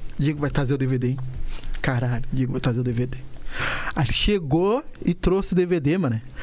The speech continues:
Colocou e o, o D V D, acho que, eu não sei, eu não sei se era isso, mas parece que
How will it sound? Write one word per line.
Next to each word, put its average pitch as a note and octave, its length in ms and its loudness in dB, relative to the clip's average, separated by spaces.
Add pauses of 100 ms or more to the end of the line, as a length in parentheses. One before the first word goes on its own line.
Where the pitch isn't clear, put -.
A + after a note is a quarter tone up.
(140)
Colocou A3 500 2
e A#3 160 0
o, A3 380 -2
o G3 60 0
D G3 100 4
V G#3+ 160 2
D, F#3+ 300 2
acho D#3+ 240 2
que, G#3+ 180 2 (300)
eu F#3+ 60 6
não A3+ 120 4
sei, A3+ 500 2 (140)
eu G3+ 80 6
não G#3 100 4
sei G#3+ 240 0
se - 140 2
era F#3+ 140 4
isso, D#3+ 340 2
mas E3 160 2
parece F3 260 2
que F#3+ 220 2